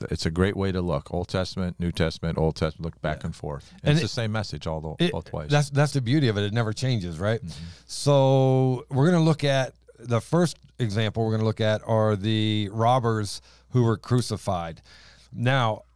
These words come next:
Speaker 2: this is debatable, so don't let me, don't make it sound like I'm just planting this as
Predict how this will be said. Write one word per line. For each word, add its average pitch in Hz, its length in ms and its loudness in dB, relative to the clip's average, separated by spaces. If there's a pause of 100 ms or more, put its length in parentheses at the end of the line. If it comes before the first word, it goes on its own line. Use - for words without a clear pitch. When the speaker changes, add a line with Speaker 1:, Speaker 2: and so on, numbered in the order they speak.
(300)
Speaker 2:
this 139 400 2
is 165 120 0
debatable, 143 720 2
so 123 360 2 (300)
don't 135 240 2
let 147 120 4
me, 151 140 0
don't 127 240 0
make 139 160 2
it 135 60 -2
sound 139 240 0
like 127 180 0
I'm 120 340 0
just 107 220 -2 (380)
planting 131 560 0
this 113 200 -2
as 101 420 -6